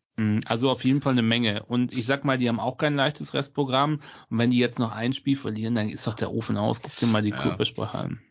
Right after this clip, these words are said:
Speaker 2: Also die
Speaker 1: Nein.
Speaker 2: haben natürlich den Vorteil, dass die jetzt noch, äh, dass die noch in den letzten, äh, verbliebenen Spielen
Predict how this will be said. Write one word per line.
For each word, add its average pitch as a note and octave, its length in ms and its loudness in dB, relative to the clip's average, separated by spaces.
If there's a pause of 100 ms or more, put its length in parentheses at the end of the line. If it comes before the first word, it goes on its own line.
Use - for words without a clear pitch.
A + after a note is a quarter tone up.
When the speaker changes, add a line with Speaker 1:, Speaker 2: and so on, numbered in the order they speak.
(220)
Speaker 2:
Also G2 160 -4
die G#2+ 80 2
Speaker 1:
Nein. G#2+ 80 0
Speaker 2:
haben A#2+ 140 0
natürlich A#2+ 340 -2
den A2+ 220 -6
Vorteil, A2 400 0
dass G#2 160 -4
die G#2+ 80 -8
jetzt G#2+ 240 -2
noch, G#2 160 -4 (340)
äh, G2+ 100 0
dass F#2 200 -2
die G#2+ 60 -4
noch G#2 140 0
in G2 120 -2
den G2+ 100 2
letzten, G#2 600 2
äh, F#2+ 320 2
verbliebenen G2+ 460 0
Spielen G2+ 420 -2